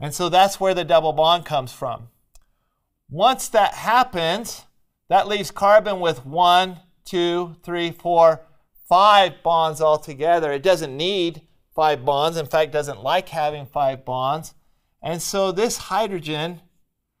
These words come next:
with its two electrons comes off altogether. And we notice then over here, carbon has one, two, three, four bonds. It's happy.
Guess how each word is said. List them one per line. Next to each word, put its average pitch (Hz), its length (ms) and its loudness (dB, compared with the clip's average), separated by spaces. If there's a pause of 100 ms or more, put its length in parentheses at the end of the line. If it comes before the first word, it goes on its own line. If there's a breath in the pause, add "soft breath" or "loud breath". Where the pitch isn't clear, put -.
(200)
with 165 240 -6
its 175 160 -4
two 190 220 -6
electrons 165 840 0 (580)
comes 156 240 -6
off 156 260 2
altogether. 135 800 -4 (380)
And 127 100 -8
we 143 120 -8
notice 143 360 0
then 139 200 -4
over 127 240 -4
here, 143 340 -2
carbon 131 440 -2
has 120 280 -6
one, 127 300 -8
two, 123 280 -8
three, 123 300 -10
four 120 340 -4
bonds. 117 360 -8
It's 113 160 -16
happy. 120 560 -8